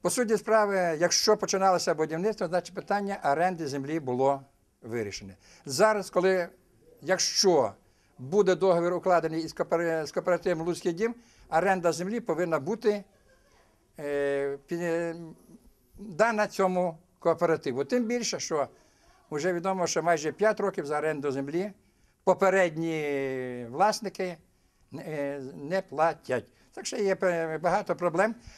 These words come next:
але проблеми зводяться до того. Зрозуміло, що ми піднімемо громадську думку.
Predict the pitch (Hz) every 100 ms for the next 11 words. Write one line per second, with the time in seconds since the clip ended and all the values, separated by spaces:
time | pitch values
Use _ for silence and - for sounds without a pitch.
0 | - 196 208 208 220 240 233 202 214 202
1 | 202 202 180 185 131 110 98 _ _ _
2 | _ _ _ - _ _ _ 156 208 226
3 | 220 185 160 196 214 202 185 202 185 180
4 | 170 156 147 151 151 160 143 165 196 214
5 | 190 160